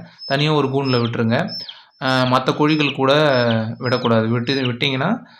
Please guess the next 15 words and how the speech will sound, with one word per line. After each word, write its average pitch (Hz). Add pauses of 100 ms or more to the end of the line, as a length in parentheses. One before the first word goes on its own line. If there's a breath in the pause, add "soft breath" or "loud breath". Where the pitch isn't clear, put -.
(140 loud breath)
அது 123
எல்லா 123
கோழிகளுக்கும் 123
பரவும். 113 (420 loud breath)
அ, 117
ரெண்டாவதா 160
பார்த்தீங்கன்னா, 117 (380 loud breath)
அது 135
ப-, 135
பரவுறது 170
மட்டும் 143
இல்லாம 135
ஆட்டோமேட்டிக்காவே 180
கோழிக்கு 160
வந்து 139